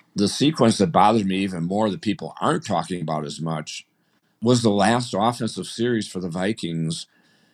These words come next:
when Metellus forces the fumble by Fields, and they've got the ball with, with three twenty-eight to go,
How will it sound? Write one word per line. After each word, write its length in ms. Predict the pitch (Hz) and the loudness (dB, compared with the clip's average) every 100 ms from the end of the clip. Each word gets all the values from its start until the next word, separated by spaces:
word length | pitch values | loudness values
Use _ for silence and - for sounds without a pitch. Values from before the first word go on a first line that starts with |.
| - | -8
when 300 | 87 92 92 | 0 2 2
Metellus 480 | 90 117 113 117 117 | 2 6 6 6 2
forces 480 | 101 107 104 101 | 0 0 0 -4
the 80 | 90 | -6
fumble 400 | 85 101 110 101 | -2 0 2 0
by 160 | 85 78 | -2 -4
Fields, 840 | - 113 123 87 78 85 - - _ _ _ _ | -2 0 2 0 -4 -6 -10 -14 _ _ _ _
and 160 | - 92 | -6 -4
they've 140 | 87 | -2
got 180 | 98 113 | 0 0
the 100 | 113 | 0
ball 360 | 92 104 117 104 | 2 4 4 4
with, 260 | 98 92 95 | -2 -6 -8
with 200 | 95 - | -8 -6
three 240 | 107 110 | -4 -4
twenty-eight 560 | - 107 101 101 98 - | -4 -4 -2 -2 -4 -8
to 140 | 85 | -10
go, 600 | 82 107 113 95 92 | -2 0 2 2 -2